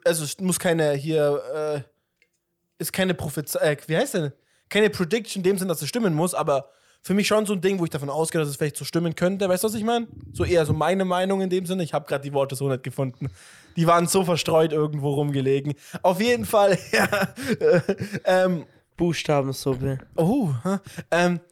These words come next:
Speaker 1: ich glaub halt für Leute, die so eine richtig stressige, stressige Woche haben und so, ne?
Speaker 2: Ja.
Speaker 1: So,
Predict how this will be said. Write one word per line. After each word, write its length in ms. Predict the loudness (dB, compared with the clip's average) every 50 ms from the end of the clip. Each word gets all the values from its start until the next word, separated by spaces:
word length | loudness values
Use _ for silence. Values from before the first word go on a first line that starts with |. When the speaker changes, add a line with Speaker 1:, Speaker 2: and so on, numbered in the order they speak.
| _ _ _ _ _ -20 -20 -18 -16 -8
Speaker 1:
ich 140 | -8 -4 2
glaub 180 | 4 4 4 4
halt 120 | 2 -2
für 80 | 0 0
Leute, 200 | 2 2 2 2 -2
die 80 | -2
so 80 | -2 0
eine 80 | 0 0
richtig 280 | -2 -2 -4 -6 -8
stressige, 880 | -8 -6 -2 0 0 0 0 -2 -2 0 2 4 4 4 2 2 0 -4 -8
stressige 380 | -10 -4 -4 -4 -2 0 0 2
Woche 240 | 0 0 0 -2 -2
haben 220 | -2 -2 -2 -4
und 100 | -8 -6
so, 100 | -4 -2
ne? 240 | 0 0 0 0 -2 _ -18 _ -10
Speaker 2:
Ja. 400 | -8 -6 -4 -2 -2 -2 -2 -4 _
Speaker 1:
So, 340 | -2 2 4 4 4 4 2